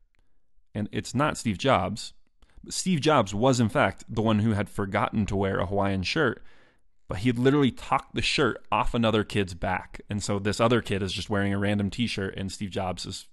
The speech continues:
fitting in with the class wearing a Hawaiian shirt. And he had this sort of Tom Sawyer-esque ability to persuade other people to do things. Uh, so he became sort of a prankster with this ability.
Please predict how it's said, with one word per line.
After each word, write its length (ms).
fitting 260
in 100
with 100
the 60
class 320
wearing 240
a 60
Hawaiian 420
shirt. 280
And 80
he 80
had 140
this 280
sort 260
of 120
Tom 380
Sawyer-esque 580
ability 380
to 80
persuade 400
other 160
people 260
to 80
do 220
things. 420
Uh, 220
so 220
he 100
became 520
sort 180
of 60
a 60
prankster 600
with 140
this 160
ability. 460